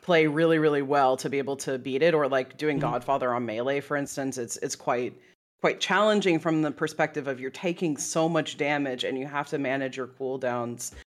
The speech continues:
Speaker 1: in a really particular way to be able to successfully overcome that fight.
Speaker 2: Mm-hmm.
Speaker 1: Um, and Orthos is very different from that. Um, Orthos is, like, the opposite, where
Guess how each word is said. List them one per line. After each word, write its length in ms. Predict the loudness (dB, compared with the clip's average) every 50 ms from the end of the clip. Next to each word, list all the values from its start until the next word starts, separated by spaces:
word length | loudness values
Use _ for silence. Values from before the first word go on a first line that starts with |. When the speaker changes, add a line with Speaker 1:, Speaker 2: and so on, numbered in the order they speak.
| _ _ _
Speaker 1:
in 120 | 0 0
a 60 | 2 4
really 320 | 4 6 6 6 6 6
particular 560 | 4 0 -2 0 0 0 2 4 4 4 4
way 300 | 4 4 4 4 4 4
to 160 | 2 0 -2
be 80 | -2 -2
able 160 | -2 -4 -4
to 280 | -6 -6 -4 -4 -4 -4
successfully 720 | -6 -8 -6 -4 -2 -2 -4 -4 -4 -4 -4 -4 -4 -6 -10 _ _ _ _ _ _ _ _ _ _ -2
overcome 440 | 0 0 0 0 0 0 -2 -2 -2
that 180 | -2 -4 -4
fight. 400 | 0 2 2 4 4 2 0 -4 -10 -20 -20 -20 _ _ -6
Speaker 2:
Mm-hmm. 180 | -4 -2 0 2
Speaker 1:
Um, 400 | 4 4 4 4 2 2 0 -4 -4 _
and 220 | 2 4 6 6 4
Orthos 640 | 4 4 4 4 4 6 6 6 6 4 4 0 -2
is 200 | -2 -2 -4 -6
very 680 | -12 -16 -12 _ 0 2 4 4 6 6 6 4 4
different 400 | 2 0 -2 -2 -2 -4 -8 -8
from 200 | -8 -12 -12 -12
that. 300 | -12 -12 -12 -12 -12 -14 _ _ -8
Um, 260 | -6 -4 -4 -4 -4
Orthos 760 | 0 0 0 2 2 4 6 6 6 6 4 2 -2 -8 -8 -4
is, 360 | 0 0 0 0 -2 -6 -4
like, 460 | 0 0 2 0 0 -4 -6 -18 -20 _ _ _ _ _ _ _ -6
the 120 | -2 2
opposite, 520 | 4 4 4 4 2 2 2 2 2 2 2
where 340 | 2 2 4 4 2 0